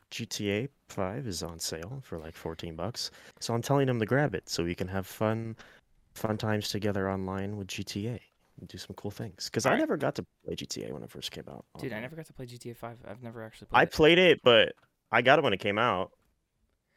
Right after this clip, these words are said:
Speaker 1: But I
Speaker 2: Okay.
Speaker 1: never, like, had a crew of people to play online with.
Speaker 2: Bro, let's freaking
Speaker 1: And it's
Speaker 2: play.
Speaker 1: not fun on, it's not fun by
Speaker 2: It's not
Speaker 1: yourself.
Speaker 2: fun alone, yeah,
Speaker 1: You
Speaker 2: yeah.
Speaker 1: have, you have Steam, yeah?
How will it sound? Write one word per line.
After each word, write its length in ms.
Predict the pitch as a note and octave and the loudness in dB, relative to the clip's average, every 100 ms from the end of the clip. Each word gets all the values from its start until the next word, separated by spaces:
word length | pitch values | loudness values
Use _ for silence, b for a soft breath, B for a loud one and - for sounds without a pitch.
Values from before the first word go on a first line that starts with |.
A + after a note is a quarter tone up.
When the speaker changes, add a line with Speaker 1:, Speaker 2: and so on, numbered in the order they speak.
| _ _ _ - | _ _ _ -2
Speaker 1:
But 100 | A2 | 0
I 40 | |
Speaker 2:
Okay. 80 | A#2+ | 2
Speaker 1:
never, 380 | A#2+ B2+ C3 B2 | 2 2 2 2
like, 220 | A2 G2+ | 2 0
had 240 | - A#2+ | 0 2
a 60 | A#2 | 2
crew 320 | - - A2+ | 0 -2 0
of 80 | G2+ | -2
people 300 | - G#2+ G#2+ | -2 0 0
to 60 | F2+ | 0
play 220 | - F#2+ | 2 2
online 460 | F#2 F2+ E2+ F2+ | 4 2 0 0
with. 300 | G#2 B2 - | 0 -2 -6
Speaker 2:
Bro, 180 | - F#2+ | -14 -12
let's 220 | G2 A2 | -10 -12
freaking 400 | - D3 - D3+ - | -14 -14 -12 -12 -10
Speaker 1:
And 120 | G2+ | -4
it's 140 | G2 F#2+ | -2 0
Speaker 2:
play. 80 | |
Speaker 1:
not 160 | G#2 G#2+ | 0 0
fun 440 | - - G2 G2+ F#2 | -4 -2 0 0 -2
on, 260 | F2 E2+ | -4 -6
it's 140 | F#2+ - | -8 -6
not 160 | A2+ | -6
fun 200 | - G2+ F#2 | -4 -6 -6
by 80 | |
Speaker 2:
It's 200 | E2 D#2+ | -8 -10
not 60 | F2 | -8
Speaker 1:
yourself. 140 | F2+ | -8
Speaker 2:
fun 100 | D3 D3+ | -8 -12
alone, 300 | B2+ A#2+ G#2+ | -12 -12 -8
yeah, 100 | A#2+ | -2
Speaker 1:
You 100 | B2+ | 2
Speaker 2:
yeah. 60 | |
Speaker 1:
have, 180 | B2+ C#3 - - | 4 2 -2 -6
you 140 | B2 | -2
have 160 | D#3+ B2 | 0 0
Steam, 480 | - B2 A2+ E2+ | -2 -2 -2 -4
yeah? 220 | E2 F2 | -4 -4